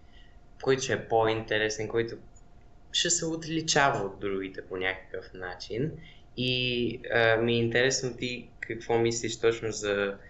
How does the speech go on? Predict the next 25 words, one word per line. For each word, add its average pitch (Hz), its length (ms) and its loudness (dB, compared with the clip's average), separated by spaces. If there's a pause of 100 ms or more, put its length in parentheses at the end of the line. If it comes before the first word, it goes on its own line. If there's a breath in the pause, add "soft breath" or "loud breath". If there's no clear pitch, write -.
(180 soft breath)
някои 113 500 2
от, 107 280 -10
а, 104 380 -2
тенденциите 107 760 0
и, 95 380 -8 (840)
а, 95 320 -2 (240)
нали, 101 260 0 (100)
модите 104 640 4
в 95 140 0 (120)
училище, 98 640 -4
защото 101 640 0 (600 loud breath)
това 110 220 6
може 113 320 2
би 107 180 2
е 107 60 6
една 107 280 2
от 101 120 -2
тях, 113 220 0
която 110 280 2 (640)
е 107 360 2
стабилно 110 800 0
вече 104 320 0
вкарана - 580 -4
в, 95 100 -4 (240)
а, - 40 -10